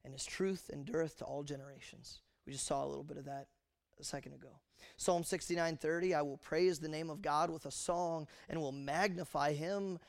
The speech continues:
with thanksgiving," thanking him for who he is. Psalm ninety-five two, "Let us come before his presence with thanksgiving and do what? Make a joyful noise unto his, uh, uh, un-,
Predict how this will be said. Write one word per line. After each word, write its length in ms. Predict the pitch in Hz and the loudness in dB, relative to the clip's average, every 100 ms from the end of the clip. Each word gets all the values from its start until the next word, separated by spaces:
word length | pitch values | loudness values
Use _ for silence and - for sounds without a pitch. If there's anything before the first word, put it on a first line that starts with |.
| - | -12
with 160 | - 147 | -8 -6
thanksgiving," 720 | - 135 - - 185 175 170 - _ _ _ _ _ _ - | -4 -4 -6 -4 -4 -6 -10 -20 _ _ _ _ _ _ -18
thanking 440 | - 214 254 160 127 | -10 -4 -2 -2 -4
him 160 | 117 | -10
for 180 | - 135 | -8 -6
who 180 | 135 135 | -4 -4
he 120 | 131 | -6
is. 280 | 143 - - - - | -10 -12 -16 -16 -2
Psalm 240 | - 190 | 4 6
ninety-five 480 | 190 190 180 185 165 | 6 4 6 6 6
two, 180 | 220 240 | 4 4
"Let 160 | 196 180 | 4 4
us 100 | - | 4
come 200 | 208 196 | 4 4
before 360 | 170 196 202 | 0 4 4
his 160 | 180 151 | 4 0
presence 500 | - 196 226 185 156 | 2 4 4 0 2
with 300 | 190 220 - - - - | 4 4 0 -20 -12 0
thanksgiving 840 | 185 208 - 247 277 262 165 139 - - | 2 2 2 2 6 6 4 -2 -8 2
and 200 | 190 190 | 4 6
do 120 | 233 | 4
what? 380 | 190 196 269 175 | 8 12 12 10
Make 160 | 175 | 4
a 60 | 208 | 6
joyful 420 | 165 170 190 233 | 6 4 4 2
noise 300 | 185 165 208 | 4 4 4
unto 180 | 220 247 | 2 0
his, 240 | 262 - - _ - | 0 -2 -10 _ 0
uh, 200 | 190 185 | 2 2
uh, 180 | 147 175 180 | 2 0 0
un-, 160 | 196 | -2